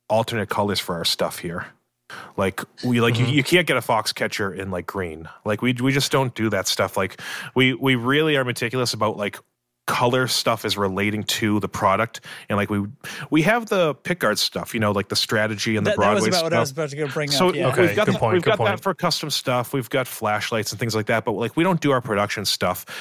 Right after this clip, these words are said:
Speaker 1: If we were gonna do something, if you ever see something, you might say someday you see a white Foxcatcher, it's gonna have, like, that orange copper color as, like, the knobs or the print or something. Like, it's, I kinda
Speaker 2: It's still
Speaker 1: think
Speaker 2: on
Speaker 1: back
Speaker 2: brand, yeah.
Speaker 1: Yeah,
Speaker 3: Yeah.
Speaker 1: we, we, we specifically chose that stuff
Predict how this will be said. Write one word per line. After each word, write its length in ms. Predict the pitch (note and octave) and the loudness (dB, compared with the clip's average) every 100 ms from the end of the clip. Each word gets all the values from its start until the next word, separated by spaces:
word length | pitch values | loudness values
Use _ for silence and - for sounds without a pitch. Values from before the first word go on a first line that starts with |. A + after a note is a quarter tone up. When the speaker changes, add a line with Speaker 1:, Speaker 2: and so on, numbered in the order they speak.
| - | 2
Speaker 1:
If 140 | E3 E3+ | 4 4
we 60 | |
were 240 | C3 C3 E3 | 4 2 2
gonna 160 | F3+ | 0
do 120 | C3+ | 0
something, 380 | C3 D#3+ C3+ D3 | 0 0 0 -2
if 100 | A2+ | -2
you 80 | A2 | -2
ever 220 | F#2+ C3 | -2 0
see 200 | C#3 B2+ | 0 0
something, 440 | A2 B2 A2+ B2 A2+ - - - _ _ | 2 0 0 -2 -2 -8 -20 -20 _ _
you 100 | C#3 | 2
might 220 | D3+ D#3 - | 4 4 2
say 280 | - C3+ | 2 2
someday 440 | A#2 - B2+ B2 A#2 | 2 0 2 2 2
you 180 | A2+ G#2+ | 0 0
see 220 | - B2+ | 0 2
a 80 | G2+ | 4
white 240 | G2+ G#2+ | 2 0
Foxcatcher, 600 | - A2 A#2 - C#3 D#3+ - | 0 0 0 -2 0 -2 -2
it's 120 | C3 | -4
gonna 280 | - D#3+ D3+ | 0 2 2
have, 300 | A#2 C3 A2+ | 2 2 2
like, 120 | A2 | 0
that 160 | G#2+ G2+ | -2 -4
orange 340 | - A2+ G#2 - | 0 0 0 0
copper 300 | A2+ G2 G#2+ | 0 0 -2
color 360 | - G#2+ G2 | -2 0 2
as, 160 | F#2 - | 0 -2
like, 140 | F#2 | -4
the 100 | - | -4
knobs 500 | F#2+ G#2+ G#2 F2+ E2+ | -2 0 2 0 -4
or 40 | F2+ | -6
the 100 | F2+ | -4
print 380 | - C3+ A#2+ F#2+ | 0 0 2 0
or 40 | |
something. 220 | - F#2+ | -2 0
Like, 200 | G2 G2 - - - - - | -2 -2 -6 -8 -8 -4 0
it's, 220 | D#3+ - | 0 2
I 80 | D#3 | 2
kinda 200 | - F3+ | 4 2
Speaker 2:
It's 40 | |
still 120 | D#3+ E3+ | 4 4
Speaker 1:
think 100 | D3+ | 4
Speaker 2:
on 60 | |
Speaker 1:
back 80 | C#3+ | 2
Speaker 2:
brand, 420 | A2+ A2 G#2 G2+ | 0 -2 -4 -6
yeah. 300 | A2 G#2+ G2+ G2 - | -4 -2 -4 -6 0
Speaker 1:
Yeah, 120 | F3 F3 | 2 4
Speaker 3:
Yeah. 40 | |
Speaker 1:
we, 140 | D#3+ E3 E3 | 2 0 0
we, 160 | F#3 - | -2 2
we 100 | E3+ | 2
specifically 600 | D#3+ E3 - G3 G3+ F3+ | 2 0 0 0 2 0
chose 320 | - D#3+ D#3 | 2 2 4
that 120 | C#3 | 0
stuff 500 | - - A#2+ A2 - | 0 0 -2 -2 -8